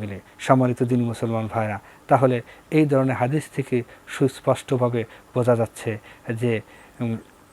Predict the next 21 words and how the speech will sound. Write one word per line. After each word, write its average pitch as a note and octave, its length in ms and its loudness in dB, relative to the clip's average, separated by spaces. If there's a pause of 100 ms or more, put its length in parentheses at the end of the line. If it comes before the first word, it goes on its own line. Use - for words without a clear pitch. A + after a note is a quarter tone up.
(480)
উট, D#3 140 6 (260)
গরু C3 180 8 (100)
এবং A#2+ 160 0 (120)
মহিষ A#2 260 -2 (300)
এই C3 160 6
জাতীয় A#2+ 360 -2
পশুতে C#3+ 360 2 (540)
সাতজন B2 500 4
মিলে A#2 160 -2 (120)
শরিক B2 340 0
হয়ে A2 180 0 (300)
বা A#2 100 6 (340)
সাতজন A#2+ 480 2
মিলে A2+ 160 -4
ভাগে A2 300 -2 (300)
কোরবানি A2 440 -2
করা G2 180 -2 (400)
বৈধ, A#2 280 2 (520)
তবে C3+ 200 4 (360)
সাতজনের B2 540 0 (160)
অধিক, C3+ 220 0